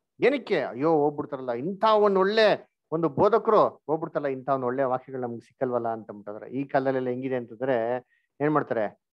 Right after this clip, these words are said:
ಹೋದ್ರ ಹೋಯ್ತಾನೆ, ಒಟ್ಟಾಗ ಹೋಗಲ್ಲ, ಹಾಳಾಗ್ ಹೋಗ್ಬಿಡು ಅಂತ ಏನ್ ಮಾಡ್ತಾರೆ, ತುಂಬಾ ಖುಷಿಯಿಂದ ಸಂತೋಷವಾಗಿ ಏನ್ ಮಾಡ್ತಾರೆ, ತಾಂಬೂಲ ಕೊಟ್ಟು ಬೇಕಾದ್ರೆ ಏನ್ ಮಾಡ್ತಾರೆ, ಮನೆಗೆ ಮುತ್ತಿಟ್ಬಿಟ್ಟು ಕಳಿಸ್ಬಿಡ್ತಾರೆ. ಯುವದಾಸ್ ಕೊಟ್ರಲ್ಲ ಯೇಸು ಕ್ರಿಸ್ತನಿಗೆ ಅಲ್ವರ, ಆ ಮುತ್ತಿಗೂ ಈ ಮುತ್ತಿಗೂ ಏನ್ ವ್ಯತ್ಯಾಸ ನೋಡಿರ್ತೀನಿ ಅಲ್ವರ. ಅದಕ್ಕೆ ನೋಡ್ಬೇಕಾದ್ರೆ ಕರ್ತನಲ್ಲಿ ಪ್ರೀತಿ ಅಂತ ಸಹೋದರ ಸಹೋದರಿಗಳೇ,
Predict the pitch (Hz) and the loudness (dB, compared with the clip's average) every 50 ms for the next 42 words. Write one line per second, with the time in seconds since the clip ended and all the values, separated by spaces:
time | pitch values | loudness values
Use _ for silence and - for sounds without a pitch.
0 | _ - 120 131 151 156 160 156 156 151 147 - 147 143 127 131 127 127 147 147 | _ -2 2 4 4 6 6 6 6 4 4 2 0 2 2 2 2 2 2 0
1 | 143 139 139 139 139 139 131 123 127 139 139 139 135 131 131 135 135 135 127 127 | 2 2 2 2 2 2 0 2 2 0 0 0 0 -4 -2 -2 -2 -2 -4 -8
2 | 135 131 131 131 - 120 - - 127 135 127 120 - - 139 131 - 160 160 165 | -10 -10 -10 -10 -12 -12 -8 -4 0 2 2 0 0 -2 -6 -4 -2 0 0 2
3 | 170 175 175 165 - 135 127 120 151 156 165 170 180 202 202 - 214 208 - - | 2 2 2 0 0 -2 -2 2 4 4 6 6 6 6 4 2 0 0 -2 -4
4 | 196 190 170 156 151 147 127 127 110 - _ _ _ _ _ - - 143 156 180 | -6 -4 -4 -6 -6 -6 -6 -8 -8 -8 _ _ _ _ _ -2 0 2 2 2
5 | 175 175 170 175 208 226 262 226 185 180 185 180 175 175 170 151 143 139 139 139 | 4 2 2 2 2 -2 0 0 -2 0 0 0 0 0 -2 -2 -4 -4 -6 -6
6 | 147 151 131 123 123 135 131 - 143 147 - 135 123 113 101 - _ _ _ _ | -8 -8 -10 -10 -12 -12 -14 -14 -16 -14 -12 -6 -4 -4 -4 -4 _ _ _ _
7 | _ _ _ - - 151 156 131 143 147 143 - 120 113 110 131 147 143 151 139 | _ _ _ -2 0 0 0 0 -4 -6 -4 -4 -2 -2 0 0 2 2 2 2
8 | - - 151 123 123 131 117 127 135 - 143 120 127 120 - - 107 104 98 95 | 2 0 -4 -2 -2 -2 0 -2 -2 -2 -4 -6 -6 -6 -6 -10 -14 -14 -14 -14
9 | 104 110 120 123 131 120 107 113 123 131 131 131 131 131 131 139 135 139 135 127 | -12 -8 -4 -2 -2 -2 -2 0 0 0 0 0 -2 -4 -4 -6 -6 -6 -4 -4
10 | 131 131 127 127 131 - 127 120 123 123 120 113 - 127 117 - 117 110 110 113 | -4 -4 -4 -4 -6 -8 -8 -6 -6 -6 -6 -6 -6 -8 -10 -10 -12 -16 -16 -16
11 | 104 _ - 107 104 104 107 113 113 113 127 131 131 123 120 113 117 107 - 139 | -16 _ -18 -20 -16 -12 -10 -10 -10 -8 -4 -4 -2 -2 -2 -4 -8 -8 -4 -4
12 | 147 135 127 131 127 _ _ _ _ _ _ _ _ - 127 120 - 143 139 135 | -2 0 -2 -2 -4 _ _ _ _ _ _ _ _ -6 -6 -2 0 0 0 0
13 | 139 - 139 135 - 135 127 127 123 - 135 135 131 123 - 127 123 120 139 143 | 0 0 -2 0 -2 -4 -4 -4 -4 -2 0 0 0 0 -2 -4 -4 -2 0 0
14 | 123 113 117 123 | 2 2 2 0